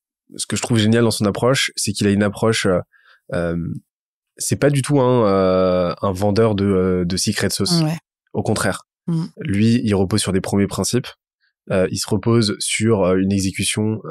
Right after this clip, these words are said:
Speaker 1: euh, intense, qualitative et, euh, en constante progression. C'est
Speaker 2: Mm.
Speaker 1: ça qu'il prône. Mais de, euh, de, euh, de, euh, de, euh,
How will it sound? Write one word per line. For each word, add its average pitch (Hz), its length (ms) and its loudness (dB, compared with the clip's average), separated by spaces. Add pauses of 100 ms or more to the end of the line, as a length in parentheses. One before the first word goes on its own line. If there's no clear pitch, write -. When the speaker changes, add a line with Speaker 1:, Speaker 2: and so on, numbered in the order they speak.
Speaker 1:
euh, 90 360 0 (1080)
intense, 107 580 0 (100)
qualitative 104 640 0
et, 101 340 0
euh, 90 200 0 (460)
en 95 120 -8
constante 101 320 -4
progression. 123 520 -2
C'est - 140 -10
Speaker 2:
Mm. - 20 -4
Speaker 1:
ça - 100 0
qu'il - 140 -6
prône. 120 280 0 (500)
Mais 113 260 2
de, 120 340 4
euh, 95 460 4 (220)
de, 110 60 4
euh, 104 300 4
de, 98 120 0
euh, 92 360 2
de, 92 120 -2
euh, 87 300 0